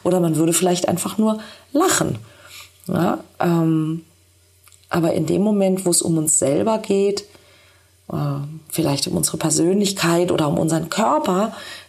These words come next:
dann scheinen wir oft anderen Menschen ganz viel Kompetenz zuzutrauen und nehmen die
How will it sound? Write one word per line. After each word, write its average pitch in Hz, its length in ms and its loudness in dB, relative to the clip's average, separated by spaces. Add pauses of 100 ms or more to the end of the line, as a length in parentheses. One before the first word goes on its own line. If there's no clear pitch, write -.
dann 185 520 0 (480)
scheinen 185 440 0
wir 185 140 0
oft - 320 -4
anderen 185 300 0
Menschen 175 400 0
ganz 262 460 0
viel 240 260 0
Kompetenz 208 760 0
zuzutrauen 196 640 -2
und 185 140 2
nehmen 180 340 2
die 175 240 0